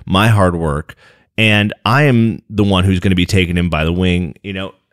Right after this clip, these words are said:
like, this is, commit to your family. Like, if you're gonna bring someone in, don't just, like, dabble in it with some other agency and then bring them in. No, bring your son in, say, "Here's what we're gonna do," put together a very clear plan, and then go to town.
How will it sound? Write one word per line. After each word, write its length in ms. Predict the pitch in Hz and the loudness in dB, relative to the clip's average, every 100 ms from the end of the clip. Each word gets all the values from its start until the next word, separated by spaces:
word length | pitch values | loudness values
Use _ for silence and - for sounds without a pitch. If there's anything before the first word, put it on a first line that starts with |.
| - | -6
like, 220 | 113 - | -4 -2
this 260 | 175 196 170 | 0 2 2
is, 400 | 143 113 - - _ _ _ _ _ _ - | 2 0 -2 -10 _ _ _ _ _ _ -6
commit 280 | 131 180 - | 0 0 0
to 120 | 147 | -2
your 100 | 110 | -2
family. 480 | 90 156 156 87 - - | 0 0 0 -2 -10 -10
Like, 300 | 80 95 - - | -6 -6 -6 -10
if 160 | 110 | -6
you're 140 | 143 254 | -2 -2
gonna 160 | 143 101 | -2 -2
bring 240 | 123 113 | -2 -2
someone 320 | 110 90 85 | -2 -4 -4
in, 440 | 107 135 82 71 85 _ _ _ _ _ _ 113 | -2 0 -2 -4 -10 _ _ _ _ _ _ -2
don't 280 | 151 190 180 | 2 2 2
just, 220 | 170 139 | 0 0
like, 240 | 127 107 | -2 -2
dabble 340 | 104 123 139 123 | 0 0 2 0
in 80 | 92 | -2
it 60 | |
with 100 | 90 | -4
some 160 | - 110 | -2 0
other 200 | 98 87 | 0 2
agency 680 | 131 120 101 85 87 85 | 2 2 0 -2 -4 -2
and 120 | 78 92 | -2 0
then 160 | 104 95 | 0 -2
bring 180 | 101 | -4
them 160 | 98 120 | -4 -4
in. 100 | 104 | -2
No, 120 | 110 | -4
bring 260 | 85 107 151 | -2 -2 0
your 140 | 214 | -2
son 300 | - 160 113 | -2 0 0
in, 300 | 85 92 123 - - - _ - | -2 -2 -6 -10 -20 -20 _ -4
say, 180 | 104 | 0
"Here's 220 | 98 135 151 | 2 2 2
what 60 | |
we're 80 | 139 | 2
gonna 160 | 143 110 | 2 2
do," 240 | 95 92 | 2 2
put 220 | - 175 165 | 2 -2 0
together 320 | 120 98 80 | 0 0 0
a 80 | 87 | 0
very 260 | 95 82 | 0 -2
clear 440 | - - 110 101 80 | -4 -6 -2 0 -2
plan, 540 | - 104 76 71 107 - _ _ _ _ _ _ _ | -2 -2 -4 -6 -10 -12 _ _ _ _ _ _ _
and 120 | 95 | 0
then 120 | 127 127 | 2 4
go 120 | 160 | 2
to 80 | 151 | 0
town. 380 | - 151 110 | 0 0 0